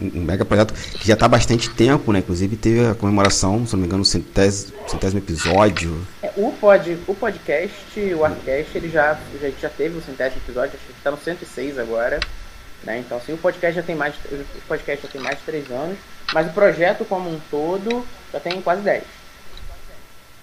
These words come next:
Speaker 1: Caramba, bastante tempo. E,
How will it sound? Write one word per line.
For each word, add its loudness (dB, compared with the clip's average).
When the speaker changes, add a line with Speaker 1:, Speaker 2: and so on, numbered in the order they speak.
Speaker 1:
Caramba, -4
bastante -4
tempo. -2
E, 0